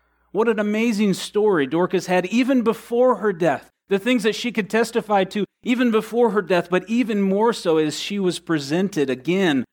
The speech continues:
alive to the people, as we read in Acts nine, verse forty. But Peter put them all out and knelt down and prayed.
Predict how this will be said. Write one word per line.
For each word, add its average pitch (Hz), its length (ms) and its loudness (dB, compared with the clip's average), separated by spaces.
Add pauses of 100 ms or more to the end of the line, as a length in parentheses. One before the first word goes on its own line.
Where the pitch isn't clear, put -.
(120)
alive 165 500 2
to 151 100 -6
the 135 100 -2
people, 175 360 -2
as 139 140 0
we 143 100 0
read 165 280 2
in 131 140 2 (200)
Acts 170 300 -2
nine, 165 320 2
verse 151 240 -2
forty. 180 380 0
But 156 220 -4
Peter 190 260 0
put 196 260 -4
them 175 200 -2
all 220 240 0
out 208 520 -8 (260)
and 170 180 0
knelt 196 260 2
down 175 220 0
and 151 160 0
prayed. 113 480 -2